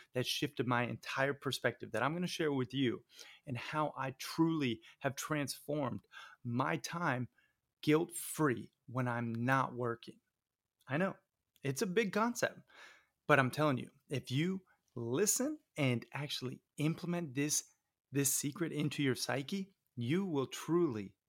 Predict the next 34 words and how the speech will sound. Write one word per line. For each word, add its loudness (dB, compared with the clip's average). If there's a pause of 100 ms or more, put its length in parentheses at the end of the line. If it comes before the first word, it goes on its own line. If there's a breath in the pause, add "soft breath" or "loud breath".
(380)
start -4
to -10
happy -6
hustle, -6 (380 loud breath)
both 4
personally 0 (420)
and -2
professionally. -8 (260)
All 4
right, 0 (340 loud breath)
so 4 (800)
I -6
wanna 2
get 2
you 6
the 2
secret, 2
but 0
first, 2
let 2
me 2
just -2
give 0
you 4
a 2
little 0
context. 0 (280 loud breath)
I'm -2
down 2
here 0 (120)
in 2
Boca 0
Raton, -4
Florida, -2